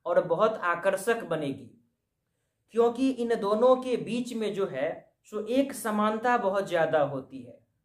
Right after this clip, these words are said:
इस नाम के जो दोनों लोग हैं उन दोनों में एक समानता होती है और इस कारण से जो है सो इन दोनों के बीच में जो बंधन बनता है वह बहुत आकर्षक होता है।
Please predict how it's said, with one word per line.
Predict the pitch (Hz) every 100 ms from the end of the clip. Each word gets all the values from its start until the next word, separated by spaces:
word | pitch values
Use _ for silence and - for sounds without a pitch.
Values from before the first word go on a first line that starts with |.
| -
इस | 143 165
नाम | 160 185 214
के | 214 208
जो | 196
दोनों | 185 185 190 190
लोग | 151 180 208
हैं | 196 147 202 240 - _ 180
उन | 190 175
दोनों | 185 214 247
में | 247
एक | 247 240 247 -
समानता | 220 202 196 196 214 226
होती | 175 151 151 139
है | - - _ _ _ _ _ _ _ _ _ _ _ _ _ _ _ _ _ _ 147
और | 165 165
इस | 233 233
कारण | 180 170 220
से | 233 208
जो | 165
है | 139 151 165 - _ _ _ _
सो | -
इन | 170 170
दोनों | 170 180 202
के | 196
बीच | 170 190
में | 196 202
जो | 185
बंधन | 143 165 165 220
बनता | 190 165 147 139
है | 151 233 254 - _ _ 139
वह | 180 226
बहुत | 190 190 202 202
आकर्षक | 165 175 170 190 185
होता | 147 143 139 127
है। | -